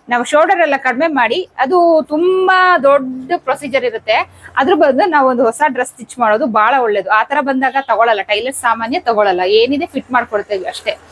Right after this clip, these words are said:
ಆ ತರ ಬಂದಾಗ ನಾನಂತೂ ತಗೊಳಲ್ಲ, ಬೇರೆಯವ್ರು ಏನೋ ಗೊತ್ತಿಲ್ಲ, ನಾನಂತೂ ಹಂಡ್ರೆಡ್ ಪರ್ಸೆಂಟ್ ತಗೊಳಲ್ಲ. ನಂಬರ್ ಒನ್, ಶೋಲ್ಡರ್ ನ ನಾವು ಮೈನಸ್ ಮಾಡ್ಕೋಬೇಕು ಡೀಪ್ ನೆಕ್ ಇಟ್ಟಾಗ. So ಯಾವ ರೀತಿ ಮೈನಸ್ ಮಾಡೋದು ಅಂತ already ನಾನು ಒಂದು ವಿಡಿಯೋ, ಎರಡು ಮೂರು ವಿಡಿಯೋ ಅಪ್ಲೋಡ್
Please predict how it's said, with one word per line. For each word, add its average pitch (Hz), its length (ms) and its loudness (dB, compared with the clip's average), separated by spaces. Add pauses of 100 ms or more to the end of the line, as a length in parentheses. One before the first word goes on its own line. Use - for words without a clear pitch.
(320)
ಆ - 60 0
ತರ 294 160 -2
ಬಂದಾಗ 277 240 0
ನಾನಂತೂ 226 320 -2
ತಗೊಳಲ್ಲ, 214 360 2
ಬೇರೆಯವ್ರು 240 340 2
ಏನೋ 247 120 0
ಗೊತ್ತಿಲ್ಲ, 240 320 -2
ನಾನಂತೂ 262 340 -4
ಹಂಡ್ರೆಡ್ 233 260 -4
ಪರ್ಸೆಂಟ್ 254 320 -4
ತಗೊಳಲ್ಲ. 190 300 0 (960)
ನಂಬರ್ 330 340 2
ಒನ್, 370 300 0 (220)
ಶೋಲ್ಡರ್ 294 380 2
ನ 330 80 -2 (200)
ನಾವು 269 220 2
ಮೈನಸ್ 294 380 0
ಮಾಡ್ಕೋಬೇಕು 233 520 0
ಡೀಪ್ 285 280 0
ನೆಕ್ 262 200 0
ಇಟ್ಟಾಗ. 208 260 0 (120)
So 285 100 0
ಯಾವ 254 220 2
ರೀತಿ 370 220 -2
ಮೈನಸ್ 294 360 0
ಮಾಡೋದು 269 240 2
ಅಂತ 247 140 -2 (180)
already 330 320 0
ನಾನು 269 140 -4
ಒಂದು 233 120 -8
ವಿಡಿಯೋ, 247 240 -2 (320)
ಎರಡು 254 260 2
ಮೂರು 349 120 2
ವಿಡಿಯೋ 277 200 2
ಅಪ್ಲೋಡ್ 240 320 -2